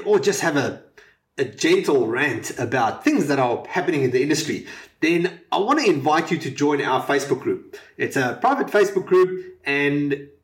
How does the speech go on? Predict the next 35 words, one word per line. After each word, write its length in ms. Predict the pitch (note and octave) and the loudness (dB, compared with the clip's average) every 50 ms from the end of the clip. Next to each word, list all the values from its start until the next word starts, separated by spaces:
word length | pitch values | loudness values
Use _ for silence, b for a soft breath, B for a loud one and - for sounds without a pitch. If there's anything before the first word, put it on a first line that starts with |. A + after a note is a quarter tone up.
| _ _ _ - | _ _ _ -6
in 220 | A#3 C#4+ C#4+ B3 | -4 -2 0 2
there 280 | A3+ G#3+ G#3+ G#3 G3+ - | 4 4 4 4 2 0
I 260 | - D3+ D#3+ E3 D#3+ C#3 | -4 -4 -2 -2 -2 -4
share 560 | - - - F3+ E3 E3 D#3+ D#3+ D#3+ D#3+ - - | -4 -2 0 0 2 2 2 2 0 0 -2 -2
a 80 | C#3 | -2
lot 200 | D3+ F3 G3 F#3+ | 0 0 2 0
of 180 | F3+ D#3 - - | 0 -2 -2 -6
extra 260 | - - - - C3 | -6 -4 -4 -4 -2
videos 600 | C3+ F3+ F3+ E3+ E3+ E3 E3 E3 E3 D#3 C3+ C3 | 0 2 4 4 4 4 4 2 2 2 2 -2
and 280 | A#2+ G#2+ A2 A2 - - | -4 -6 -6 -14 -10 -6
downloads 580 | D3+ D3 D#3 D#3 D3+ D3 D3+ D3 D3+ C#3+ B2 B2 | -2 -2 0 0 0 0 0 2 2 0 0 -2
and 140 | A#2 B2 | -4 -2
worksheets, 500 | C#3 D3+ D#3 D3 - - E3 D#3 C#3+ - - B B B B B | 0 0 0 0 0 -2 -2 -2 -2 -4 -10 B B B B B
things 160 | B3+ B3+ F#3+ | -2 -2 0
that 100 | A3 G#3 | 2 2
are 120 | D#3+ - | 2 4
working 260 | E4+ F#3+ F#3 - D#3 | 4 4 4 2 0
for 160 | C3+ B2+ - D3 | -4 -4 -4 -2
us 220 | F3 F3 - - | -2 -2 -2 -2
when 100 | E3 D3 | -2 0
we 120 | C#3 C#3 | 0 0
work, 580 | B2+ C3+ D#3+ D#3+ D3+ - - - - - - - | 2 2 2 2 2 0 -4 -10 -14 -20 -20 -10
help 280 | - - E3 F3+ - - | -4 -2 -2 -2 -2 -4
school 280 | - - F3+ D#3+ B2 | -2 0 0 2 2
owners 260 | C3 C3+ B2+ A2 - | 0 -2 -2 -4 -8
grow, 520 | - - D#3+ E3+ F3 F3 F3 F3 D#3 B B B B B B B B | -6 -2 0 2 4 4 4 4 2 B B B B B B B B
and 520 | D3 D3 D3 D3+ D3 D3 D3 C#3+ - - | -2 0 2 2 2 0 0 -2 -4 -4
share 260 | - - F3+ D#3+ - | -2 0 0 0 0
a 20 | - | -2
couple 240 | - D#3 - A#2+ A#2+ | -4 -4 -4 -4 -4
of 120 | B2 - | -4 -2
video 260 | C#3 C3+ C3 B2+ B2 | 0 2 4 4 2
interviews 640 | B2 C#3+ C#3 B2+ - C3+ B2+ B2+ B2+ B2+ B2 A2+ - | 2 0 -2 -4 -6 -4 0 2 4 4 4 2 0
and 220 | A2 G2+ G#2 | -4 -4 -6
a 20 | G#2+ | -10